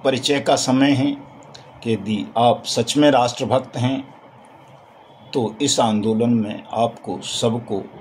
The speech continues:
सम्मिलित होना होगा, ताकि न केवल देश के करोड़ों नागरिकों का डूबा हुआ पैसा उन्हें वापस मिले, बल्कि हमारा देश ठगमुक्त, बेईमान रहित राष्ट्र राज्य के रूप में भी स्थापित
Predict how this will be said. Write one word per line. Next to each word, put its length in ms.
सम्मिलित 640
होना 260
होगा, 440
ताकि 500
न 200
केवल 400
देश 300
के 140
करोड़ों 500
नागरिकों 480
का 160
डूबा 340
हुआ 200
पैसा 360
उन्हें 280
वापस 380
मिले, 260
बल्कि 400
हमारा 320
देश 460
ठगमुक्त, 500
बेईमान 440
रहित 280
राष्ट्र 340
राज्य 240
के 180
रूप 240
में 160
भी 1000
स्थापित 500